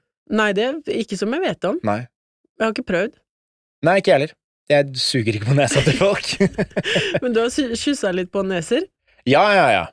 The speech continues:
Speaker 2: Altså, det hender jo at jeg kysser Vera på nesa, men jeg sutter ikke inn nesa.
Speaker 1: <laughs>
Speaker 2: Nei, det er liksom sånn, kyss på panna, kyss på nesa, kyss på munnen.
Speaker 1: Ja, og sånn cute,
Speaker 2: Sånn søtt.
Speaker 1: eh, ja.
Speaker 2: Ja.
Speaker 1: Mm.
Speaker 2: Når vi skal få folk til å spy på trikken og
Speaker 1: Ja.
Speaker 2: sånn.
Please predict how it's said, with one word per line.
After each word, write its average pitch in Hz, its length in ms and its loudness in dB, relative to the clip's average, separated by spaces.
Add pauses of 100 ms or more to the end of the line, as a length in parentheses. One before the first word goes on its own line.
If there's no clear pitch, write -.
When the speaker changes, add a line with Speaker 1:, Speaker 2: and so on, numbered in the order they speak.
(120)
Speaker 2:
Altså, 123 180 2
det 131 140 4
hender 107 260 2
jo 151 60 8
at 175 100 4
jeg 110 240 4
kysser 104 300 -2
Vera 87 220 0
på 92 100 -8
nesa, 110 300 2 (480)
men 117 200 4
jeg 117 260 2
sutter - 760 -4
ikke 143 160 0
inn 101 320 -4
nesa. 101 400 2
Speaker 1:
<laughs> - 1300 -10
Speaker 2:
Nei, 180 80 6
det 202 80 6
er 208 80 4
liksom 165 180 2
sånn, 143 220 2 (220)
kyss - 260 0
på 131 100 0
panna, 113 320 2
kyss 113 220 -2
på 107 100 -4
nesa, 92 340 -2
kyss 98 220 -4
på 92 80 -6
munnen. 82 240 -12 (120)
Speaker 1:
Ja, - 160 -8 (100)
og 185 260 -2
sånn 175 240 -6
cute, 156 480 -4
Speaker 2:
Sånn 123 160 0
søtt. 156 600 -2
Speaker 1:
eh, 190 100 -2
ja. 196 80 2 (200)
Speaker 2:
Ja. 101 220 2
Speaker 1:
Mm. 185 420 -6 (160)
Speaker 2:
Når 123 120 0
vi 117 80 2
skal 120 160 2
få 110 160 0
folk 98 220 0
til 104 80 2
å - 20 0
spy - 460 -4
på 104 160 -4
trikken 101 320 -6
og - 20 2
Speaker 1:
Ja. 196 60 2
Speaker 2:
sånn. 113 180 0